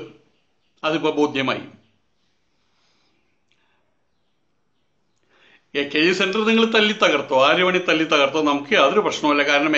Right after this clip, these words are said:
എ കെ ജി സെന്ററും സന്യാസിമാരും നേടി യാതൊരു ബന്ധവുമില്ല. എ കെ ജി സെന്റർ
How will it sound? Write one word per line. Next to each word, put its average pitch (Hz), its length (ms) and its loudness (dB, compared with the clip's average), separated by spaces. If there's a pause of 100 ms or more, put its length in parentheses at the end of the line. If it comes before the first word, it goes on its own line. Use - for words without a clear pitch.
എ - 100 2
കെ 170 160 -2
ജി 196 160 -2
സെന്ററും 151 340 -2 (2250)
സന്യാസിമാരും 175 720 -2
നേടി 180 240 0
യാതൊരു 160 280 0
ബന്ധവുമില്ല. 139 340 -2 (4000)
എ 139 200 -6
കെ 165 140 0
ജി 185 120 -4
സെന്റർ 196 220 -4